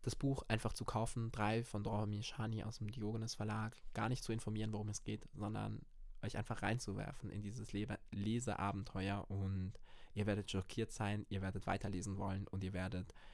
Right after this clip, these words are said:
ähm, am Ende so denken, „What the fuck habe ich hier gerade gelesen?“, weil es wirklich unfassbar cool konstruiert ist. Und ein weiteres Buch, das ich auch vorgestellt habe, ist Wo der Wolf lauert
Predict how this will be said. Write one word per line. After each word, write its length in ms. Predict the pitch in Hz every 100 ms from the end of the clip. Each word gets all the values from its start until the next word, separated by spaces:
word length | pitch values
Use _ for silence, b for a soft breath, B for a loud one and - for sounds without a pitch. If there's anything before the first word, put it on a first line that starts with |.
| B B -
ähm, 540 | 98 92 90 87 87 - - -
am 140 | 95
Ende 220 | - 110 107
so 120 | 98
denken, 300 | 101 - - - -
„What 220 | - - - -
the 100 | 110
fuck 400 | - 92 - -
habe 140 | -
ich 80 | -
hier 100 | 92
gerade 280 | - 101 101
gelesen?“, 460 | 92 90 92 95 -
weil 360 | 95 92 92 -
es 400 | 95 92 - 95
wirklich 260 | 98 - -
unfassbar 440 | 120 135 95 - - -
cool 200 | 98 95
konstruiert 540 | - 90 - - 92 -
ist. 240 | 95 - B B B B B B -
Und 680 | 113 110 110 107 104 104 101 - - - - - 107
ein 160 | 110
weiteres 320 | 101 - 131
Buch, 380 | - 127 143 -
das 160 | - -
ich 100 | -
auch 160 | 135
vorgestellt 560 | - 113 117 - 113 107
habe, 240 | 110 107
ist 200 | - 110 110
Wo 140 | 123 131
der 200 | 110 101
Wolf 300 | 101 104 -
lauert 640 | 127 127 117 113 123 -